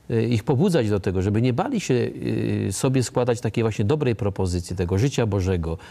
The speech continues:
życia sakramentalnego. Wi-, tak jak tutaj ta pani Maria powiedziała, moja córka mówi: „A przykazania jeszcze nie obowiązują?” Co z tego, że taki,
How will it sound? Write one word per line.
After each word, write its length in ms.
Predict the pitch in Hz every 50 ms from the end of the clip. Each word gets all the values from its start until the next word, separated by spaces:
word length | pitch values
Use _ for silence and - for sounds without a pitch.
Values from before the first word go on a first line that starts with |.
| - - - -
życia 240 | - 120 120 143 123
sakramentalnego. 840 | - - 110 - 117 110 104 104 101 95 - 87 85 87 87 85 92
Wi-, 100 | - 92
tak 140 | - 127 139
jak 120 | 151 -
tutaj 260 | - 160 147 143 131
ta 160 | - 135 123
pani 240 | 120 123 117 117 113
Maria 240 | 113 113 113 117 117
powiedziała, 400 | 110 - 101 104 101 104 110 101
moja 180 | 104 104 104 98
córka 340 | - - 107 101 - 107
mówi: 200 | 104 101 98 104 - - - - -
„A 80 | - 101
przykazania 520 | - - 113 - 113 101 101 110 107 113
jeszcze 200 | 110 104 - 117
nie 100 | 101 104 101
obowiązują?” 480 | 92 98 98 101 98 92 107 120 123
Co 140 | 120 - 240
z 60 | -
tego, 220 | - 180 143 107 95
że 120 | 95 95
taki, 280 | - 98 92 - 98